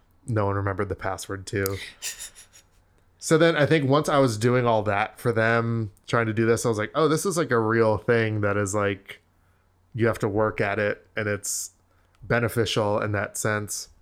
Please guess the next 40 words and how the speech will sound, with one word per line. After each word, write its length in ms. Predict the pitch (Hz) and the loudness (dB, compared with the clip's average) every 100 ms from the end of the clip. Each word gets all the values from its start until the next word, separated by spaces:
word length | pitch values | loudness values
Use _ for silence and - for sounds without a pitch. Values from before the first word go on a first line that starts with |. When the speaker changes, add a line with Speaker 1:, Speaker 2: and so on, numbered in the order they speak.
| _ _ _ _ _ _ - | _ _ _ _ _ _ -6
Speaker 1:
And 100 | 113 | -2
we 120 | 110 | 0
ended 160 | 107 107 | 0 0
up 100 | 101 | 0
getting 220 | 104 101 | -2 0
everyone 280 | 104 107 101 | -2 -2 -2
verified. 440 | 98 98 98 98 | -2 -4 -6 -2
That's 160 | 127 139 | -2 2
how 120 | 131 | 2
I 120 | 135 | 4
got 180 | 117 110 | 2 0
verified 380 | 113 110 110 104 | 0 0 0 0
on 120 | 98 | -2
Twitter, 460 | 110 107 92 92 - _ _ _ - | -2 -2 -2 -6 -12 _ _ _ -4
was 120 | 110 | -4
be-, 400 | - - - 214 | -2 -6 -4 -4
<laughs> 60 | 170 | -2
because 640 | 156 147 151 127 135 101 - - - - | -2 0 2 2 2 -2 -12 -12 -12 -2
there 100 | 117 | 2
was, 140 | 123 | 4
like, 100 | 120 | 4
a 40 | 120 | 2
f-, 220 | 113 - | -2 -4
it 100 | 135 | 2
used 300 | 131 139 156 | 4 4 4
to 80 | 165 | 0
be 280 | 117 117 113 | 2 2 2
bef-, 340 | 104 113 - - | 0 -4 -4 -2
like, 160 | 117 | -2
a 80 | 110 | 0
while 240 | 110 110 120 | 2 2 2
ago, 280 | 110 104 | 2 2
you 100 | 104 | 0
used 240 | 104 110 - | 0 -2 -2
to, 80 | 110 | -2
like, 200 | 104 - | -2 -6
fill 280 | - 110 | -2 0
out 180 | 107 107 | 0 0
this 180 | 107 - | -4 -6
form 680 | - 160 147 110 101 107 117 | -2 2 2 2 0 -2 -6